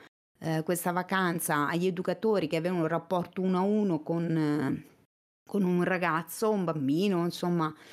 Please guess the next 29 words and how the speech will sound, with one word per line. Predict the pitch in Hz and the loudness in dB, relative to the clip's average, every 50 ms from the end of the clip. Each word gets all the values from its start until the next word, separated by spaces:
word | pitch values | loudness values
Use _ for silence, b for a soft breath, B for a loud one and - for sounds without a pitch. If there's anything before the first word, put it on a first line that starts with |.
| B B _ _ - | B B _ _ -4
disabile, | - 208 220 220 202 170 170 170 196 214 262 330 330 - | 0 0 2 2 2 2 0 0 2 2 2 2 0 2
e | 294 | 2
andavamo | 269 220 202 202 190 170 160 160 175 180 180 180 180 180 170 165 - 175 | 2 2 2 0 0 2 2 2 2 2 2 2 2 2 2 0 0 2
in | 185 180 180 | 2 2 2
villeggiatura | 170 175 170 170 165 165 165 170 165 - - 180 170 165 160 156 | 2 2 2 2 0 0 0 -2 -4 -2 -2 -2 0 0 0 0
dieci | 160 160 160 156 - - 160 | 0 0 -2 -2 -2 -4 -2
giorni, | 156 143 143 180 208 202 185 170 170 | 0 0 2 2 2 2 0 0 0
una | 170 165 151 | 0 0 -2
settimana, | 151 - 156 151 - 160 156 147 139 147 165 165 147 | -2 -4 -6 -4 -2 0 0 2 2 0 0 0 -2
quello | 147 156 151 156 151 | -2 -2 -2 -2 -2
che | - 147 131 | -2 -4 -4
era, | 123 127 131 135 135 B B B B B _ - | -2 -2 -4 -4 -6 B B B B B _ -8
che | - 185 | -2 -2
era | 208 247 | 0 2
un'esperienza, | 254 226 196 170 - - - 165 165 170 190 233 247 - - 190 160 170 | 2 2 0 -2 -4 -4 -2 0 0 2 2 2 0 0 0 -2 -2 -2
cioè, | - 175 151 - - | -2 -4 -4 -4 -2
acca | - 175 151 - - - 156 | -4 -4 -4 -4 -2 -2 0
ventiquattro, | 156 165 165 160 - - - 185 190 185 165 151 - - _ - 185 165 151 147 151 151 | 2 2 2 0 -2 -2 -2 0 2 2 2 0 -2 -4 _ -2 0 0 2 2 0 -2
insomma, | 147 - - 190 180 175 160 147 139 | -4 -4 -2 -2 0 0 0 0 0
bella | - 175 175 185 185 185 175 175 | -2 -2 0 2 2 2 2 2
impegnativa | 175 170 - 175 165 160 156 151 147 147 214 226 214 190 170 160 151 | 0 0 0 0 0 2 2 2 0 0 2 0 2 2 2 0 -2
con | - - 147 | 0 0 0
una | 156 170 170 151 143 | 0 2 0 0 -2
persona | 156 165 160 - 202 180 180 175 | -2 -4 -4 -2 -2 0 0 0
che | 156 147 | 0 2
non | 135 139 160 | 2 2 2
è | 175 156 147 - | 0 0 -2 -2
tuo | - 151 143 | -4 -4 -4
figlio, | - - 156 139 123 123 143 147 143 139 135 160 | -2 0 0 0 0 0 -2 -2 0 0 -2 -4